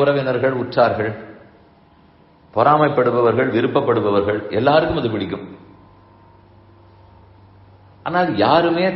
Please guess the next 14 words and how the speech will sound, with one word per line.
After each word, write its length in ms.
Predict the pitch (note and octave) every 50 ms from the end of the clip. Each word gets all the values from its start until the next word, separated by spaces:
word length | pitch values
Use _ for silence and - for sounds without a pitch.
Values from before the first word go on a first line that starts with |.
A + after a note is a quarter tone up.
| - -
தன்னோடு 420 | A#2+ B2 D3+ D#3+ F#3 G3 G#3 G3+ G3 G3
தன்னை 280 | G3+ F3 E3 D#3+ D#3+ D3 - -
கம்பேர் 420 | - C3 - D3+ D3 C#3+ - -
பண்ணி 240 | B2+ A#2+ A#2+ C3 B2+ G#2 F2 - - - -
பிரத்தியாரிடம் 760 | - - E3+ E3 - G3 F#3+ F3+ E3+ D#3 C#3+ C3+ C3+ C3 B2+
பேச 140 | A#2 A2+ - A2+
மாட்டோம், 300 | G2+ F2 D#2+ E2 D#2+ - - - - - - - - - - - - - - - - - - - - - - - - - - _ - - - - - - - - - - -
கடவுளிடத்தில் 760 | G2+ G#2+ C3 D#3 F3 E3+ D#3+ D3+ B2+ A#2+ A2+ - - - - A#2+
பேசியாக 380 | G#2+ G2 - - G2 F2+ F2+ D#2+
வேண்டும். 280 | D#2 D2+ - - - - - - - - - - - - - - - - _ _ _ _ _ _ _ _ - - _ _ _ _ _ _ _ _ _ _ _ _ - - _ _ _ _ _ _ _ _ _ _ _ _ _ G3 _ _ _ _ _ _ _ _ _ _ _ _ _ _ _ _ _ _ -
நான் 420 | F2+ F2+ F#2+ G#2+ C3 D#3 F3 F3 E3
நேற்று 380 | D3+ D3 D#3+ E3+ E3 - - E3
எப்படி 280 | D3 - - E3+ E3 D#3 C#3 B2
இருந்தேன், 400 | B2 A#2+ A2+ A2 A#2+ B2+ B2